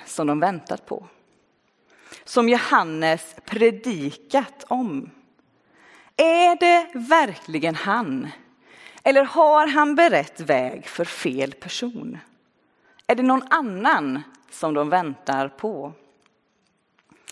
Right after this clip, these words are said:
Och när tvivlet smyger sig på så vänder sig Johannes till några vänner och ber dem att söka upp Jesus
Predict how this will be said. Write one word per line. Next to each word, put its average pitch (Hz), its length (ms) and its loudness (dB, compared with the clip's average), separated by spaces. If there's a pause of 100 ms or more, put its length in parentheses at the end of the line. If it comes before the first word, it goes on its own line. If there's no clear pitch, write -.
(160)
Och 247 200 0
när 269 100 4
tvivlet 269 640 0
smyger 226 580 0
sig 214 200 2
på 247 380 2
så 262 160 -2
vänder 311 380 2
sig 285 160 2
Johannes 190 720 2 (240)
till 175 320 2
några 165 260 4
vänner 175 600 -2 (1700)
och 226 120 2
ber 285 300 0
dem 170 240 -2
att 175 120 -6
söka 226 380 -2
upp - 400 -6
Jesus - 800 -6